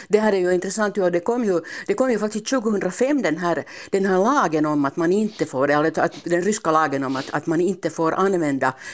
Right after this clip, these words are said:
beväringar i, i, mm, skarp si-, situation, skarp läge. Det kom under, i samband med kriget i Tjetjenien och då, eh, gjorde man den här, den här lagen om att sen efter några månaders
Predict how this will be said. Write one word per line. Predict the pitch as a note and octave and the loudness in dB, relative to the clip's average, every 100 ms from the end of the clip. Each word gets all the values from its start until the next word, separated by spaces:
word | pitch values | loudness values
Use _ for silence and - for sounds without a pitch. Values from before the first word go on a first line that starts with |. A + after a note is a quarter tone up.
| - | -8
beväringar | E3 F3+ F#3+ F3+ C#3 C3 B2+ C3 B2+ | -2 0 2 2 2 0 2 0 0
i, | C3+ D3+ C3+ C3+ | -2 0 0 0
i, | E3 D3+ | 0 2
mm, | A2 C#3 D3+ D#3 C#3+ D3+ | 0 -2 -2 -2 -2 -4
skarp | D3 F#3 F3 - | -2 0 0 -2
si-, | - - D#3+ | -4 -4 -2
situation, | D3 F#3+ C3+ C#3 G3 C#3+ | -2 -2 -4 0 0 0
skarp | - E3 D#3 | 0 -4 -2
läge. | F3 D#3 D3+ | -2 0 0
Det | D3+ | 0
kom | G3 F#3 | 0 2
under, | D#3 C3+ C3+ - - - - - - - F3 C#3 | 2 2 0 -4 -14 -12 -12 -14 -6 -2 0 0
i | F#3 | 2
samband | F#3+ F3+ D3 | 0 0 0
med | C3+ | -2
kriget | - D#3+ C#3+ | -2 -2 0
i | C3 - | -2 -4
Tjetjenien | D#3 - F3+ D3 C3+ C#3 | -4 0 0 2 0 0
och | E3+ | 0
då, | E3+ G3+ F#3 - - - | 0 0 0 -2 -6 -2
eh, | D#3+ | 0
gjorde | D#3+ F3+ E3+ | 2 2 2
man | D3 C3+ | 4 2
den | C#3+ | 2
här, | E3+ C#3+ - - - | 2 0 0 -18 -6
den | G3 F3+ | -2 2
här | F3+ | 2
lagen | F3 E3+ D3 C#3 | 4 4 2 0
om | C3+ | 0
att | C3 - | 0 2
sen | F3 D#3 | 0 0
efter | D3 C#3+ | 0 0
några | D#3+ D3+ D#3 | 2 2 0
månaders | F#3+ G3+ D#3+ C#3 C3+ B2+ - | 2 2 2 2 2 2 0